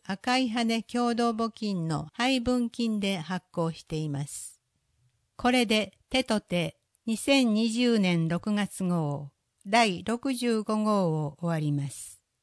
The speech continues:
発行、社会福祉法人、米原市社会福祉協議会。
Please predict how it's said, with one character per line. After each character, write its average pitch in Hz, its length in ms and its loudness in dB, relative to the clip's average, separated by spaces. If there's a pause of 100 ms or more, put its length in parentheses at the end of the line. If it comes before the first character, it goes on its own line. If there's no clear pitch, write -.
(920)
発 226 260 -2 (160)
行、 190 540 4 (260)
社 240 220 -4
会 269 320 4
福 233 240 -4
祉 220 240 0
法 202 240 4
人、 147 360 -4 (240)
米 247 280 2
原 233 240 4
市 156 320 -6
社 - 180 -4
会 262 320 2
福 233 240 -6
祉 220 260 -4
協 196 280 2
議 180 160 -2
会。 147 360 -8